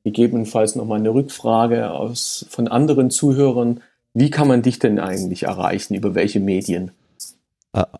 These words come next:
Speaker 2: eigentlich überall. Also wenn man dann nur meinen Namen mal auf Google eingibt, dann wird man eigentlich schon fündig, denke ich mal. Ansonsten, ähm,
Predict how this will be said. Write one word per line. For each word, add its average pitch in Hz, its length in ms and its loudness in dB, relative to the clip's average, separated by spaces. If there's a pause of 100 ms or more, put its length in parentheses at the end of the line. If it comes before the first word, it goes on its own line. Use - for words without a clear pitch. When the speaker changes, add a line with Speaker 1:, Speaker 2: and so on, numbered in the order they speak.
(140)
Speaker 2:
eigentlich 95 480 0
überall. 90 400 2
Also 90 260 0
wenn 92 120 0
man 92 100 0
dann 90 300 0
nur 104 120 2
meinen 95 200 4
Namen 92 240 2
mal 92 180 4
auf 90 160 0
Google 104 300 0
eingibt, 92 440 0
dann 87 240 0
wird 87 140 0
man 80 120 0
eigentlich 80 280 -2
schon 87 160 -2
fündig, 82 380 0
denke 82 240 -4
ich 80 80 -10
mal. 82 200 -2
Ansonsten, 87 580 -2
ähm, 85 260 -2